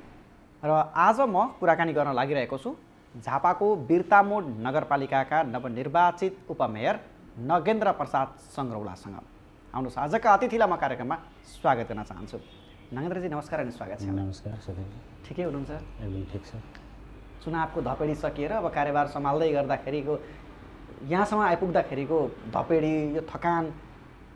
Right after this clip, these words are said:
Speaker 1: कतिको महसुस भयो तपाईँलाई?
Speaker 2: आ, होइन, थकान त अझै पनि छ, तर सँगसँगै, अ, जाँगर, जोस जाँगर र अब त्यस जोस जाँगरलाई चाहिँ काममा सदुपयोग गर्ने एउटा ऊर्जा
Speaker 1: मह्म।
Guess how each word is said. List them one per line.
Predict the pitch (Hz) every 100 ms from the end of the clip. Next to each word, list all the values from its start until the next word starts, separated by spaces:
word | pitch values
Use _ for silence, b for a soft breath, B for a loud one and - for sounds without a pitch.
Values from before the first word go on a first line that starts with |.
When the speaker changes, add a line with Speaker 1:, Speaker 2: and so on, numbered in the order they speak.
| -
Speaker 1:
कतिको | - 311 240
महसुस | 151 139 139 131
भयो | 123
तपाईँलाई? | 127 147 113 110 -
Speaker 2:
आ, | 95 92 92 95 92
होइन, | 85 107 101 113
थकान | - - - 120 117 110
त |
अझै | 113 101 107
पनि | 110 107
छ, | 98
तर | 160 156 107 107
सँगसँगै, | 101 113 107 110 104 120
अ, | 123 110 95 92 92 92
जाँगर, | 95 110 104 107 120 - - B B B -
जोस | 107 107
जाँगर | 98 104 101 120 131 - 117 110 104 92 95
र |
अब | 101 95 98 98 104 _ _ _ _ _ _ _ _ -
त्यस | 110
जोस | 101 104
जाँगरलाई | 95 101 98 95 95 92
चाहिँ | - 107 110 120 _ -
काममा | 110 101 107
सदुपयोग | - 113 104 98 95
गर्ने | 95 95 104
एउटा | 101
ऊर्जा | 110 110 107 113 - _
Speaker 1:
मह्म। | -